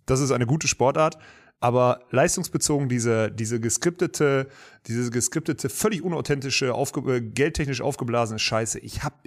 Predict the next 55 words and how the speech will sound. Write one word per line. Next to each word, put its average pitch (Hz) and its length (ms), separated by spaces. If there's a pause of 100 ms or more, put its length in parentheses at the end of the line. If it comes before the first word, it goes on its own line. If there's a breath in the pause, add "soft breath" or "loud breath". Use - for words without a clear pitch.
(120)
wirklich, 123 320
ich - 100
hab - 140
einen 120 260
Hass, 156 220
der 113 120
wird 135 120
immer 202 260
größer. 131 420
Wirklich, 110 260
Dirk. 95 240
Es 113 120
ist 131 140
unfassbar. 185 960 (200 loud breath)
Und 139 80
dann 139 80
guckst - 240
du, 175 120
und - 560
dann 139 260
war 170 100
noch 190 100
irgendjemand, 185 440
der 151 80
sagt 165 160
so, - 80
„Ey, 135 80
wie 139 80
steht's 208 260
jetzt 123 160
eigentlich 117 220
da 117 100
drüben?“, 131 240
weil 127 120
wir 135 80
noch 120 120
abends 135 300
im, 120 180
im, 117 160
im 117 120
Zelt 160 260
saßen. 120 240
Dann 117 60
stand's 175 200
irgendwie 143 140
so 147 60
nach 131 100
dreißig 156 340
Minuten, 180 400 (220 loud breath)
stand's 160 240
irgendwie 160 160
vier 185 220
null 196 200
oder 220 160
sowas. 220 320